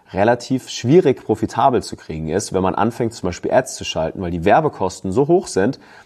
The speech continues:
dass das die ganze Marge bei so einem niedrigpreisigen Produkt aufliegt. Wenn man dann auch nicht noch die wiederkehrenden Kunden die ganze Zeit hat, weil es vielleicht ein Produkt ist, was man nur einmal kauft und nicht immer wieder, dann setzt man sich in ein Boot, was schon kaputt ist, bevor man überhaupt losgefahren ist.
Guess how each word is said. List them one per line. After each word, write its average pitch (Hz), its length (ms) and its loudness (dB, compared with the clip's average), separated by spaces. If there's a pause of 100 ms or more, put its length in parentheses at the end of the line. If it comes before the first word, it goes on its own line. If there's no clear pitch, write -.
(100)
dass 101 160 -2
das - 180 -2
die 90 100 -10
ganze 104 320 0
Marge 95 360 0
bei 90 140 -2
so 85 120 -4
einem 85 140 -4
niedrigpreisigen 87 680 -2
Produkt 82 400 -6
aufliegt. 101 540 -2
Wenn 90 100 -4
man 92 180 -2
dann 139 220 2
auch 143 160 -2
nicht 127 220 -4
noch 113 160 0
die 90 180 -6
wiederkehrenden 127 560 -2
Kunden 190 280 0
die 101 100 0
ganze 85 280 -4
Zeit 82 300 -4
hat, 92 220 -4
weil 85 100 -2
es - 80 -14
vielleicht 82 300 -6
ein 82 60 -6
Produkt 143 360 0
ist, - 180 -8
was - 140 -12
man 82 120 -6
nur 80 140 -6
einmal 160 280 0
kauft 92 300 -4
und 87 80 -4
nicht 90 180 -8
immer 95 220 -4
wieder, 143 360 2 (360)
dann 85 140 -8
setzt 120 300 -2
man 127 120 0
sich 113 180 -4
in 87 100 -4
ein 80 120 -6
Boot, 127 280 2
was 92 120 -6
schon 87 160 -8
kaputt - 340 -2
ist, - 180 -4
bevor 107 300 -2
man 117 140 -2
überhaupt 92 320 0
losgefahren - 580 -8
ist. - 260 -12